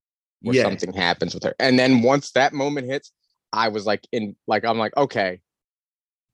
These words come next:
Speaker 1: things
Speaker 2: And
Speaker 1: are
Speaker 2: like you
Speaker 1: happening now."
Speaker 2: said last week, or, yeah, it was last week, <clears throat> you're looking into, 'cause a lot of the movie is just darkness.
Speaker 1: Yep.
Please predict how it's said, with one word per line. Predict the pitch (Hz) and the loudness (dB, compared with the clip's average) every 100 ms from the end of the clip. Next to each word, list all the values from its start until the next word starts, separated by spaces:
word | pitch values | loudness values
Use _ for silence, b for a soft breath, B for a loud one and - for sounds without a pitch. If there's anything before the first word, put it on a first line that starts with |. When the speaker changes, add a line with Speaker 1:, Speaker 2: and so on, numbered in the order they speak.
| _ - | _ -2
Speaker 1:
things | 127 113 | 0 0
Speaker 2:
And | 110 | 0
Speaker 1:
are | 139 | 2
Speaker 2:
like | 147 143 | 2 -2
you | 135 | -4
Speaker 1:
happening | - | -4
now." | - | 2
Speaker 2:
said | 139 123 113 104 90 - _ | 4 4 0 -6 -12 -20 _
last | 113 113 107 104 - | -6 -2 0 -2 -8
week, | 98 104 101 101 | -4 -2 -2 -4
or, | 95 90 - | -4 -6 -8
yeah, | 92 95 | -6 -4
it | 90 | -4
was | 92 92 | -4 -2
last | 92 92 | -2 -2
week, | 90 87 b b _ - | -6 -8 b b _ -2
<clears throat> | 233 208 139 90 - _ _ - | 2 4 2 -2 -8 _ _ 0
you're | 139 147 | 2 4
looking | 151 156 143 139 | 4 4 4 4
into, | 127 123 120 | 4 2 -4
'cause | 98 120 104 - _ _ _ - | -4 -4 -4 -10 _ _ _ -6
a | 120 | 0
lot | 131 135 | 2 2
of | 131 | 2
the | 123 | 0
movie | 120 113 110 | -2 -2 -2
is | 101 | -6
just | 101 101 | -8 -6
darkness. | 110 98 - 82 - - - _ _ _ | -4 -4 -4 -12 -14 -18 -20 _ _ _
Speaker 1:
Yep. | 131 | 0